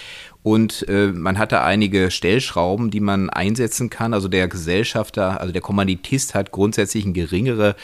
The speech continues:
Mitspracherechte als der G M B H Gesellschafter.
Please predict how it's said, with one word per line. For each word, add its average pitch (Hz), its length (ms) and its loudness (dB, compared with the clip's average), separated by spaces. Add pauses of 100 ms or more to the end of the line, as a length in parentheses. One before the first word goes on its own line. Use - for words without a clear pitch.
(200)
Mitspracherechte 98 1000 0
als 95 220 -2
der 95 120 0
G 95 180 0
M 92 40 -2
B 87 160 -4
H 80 220 0
Gesellschafter. 123 880 -2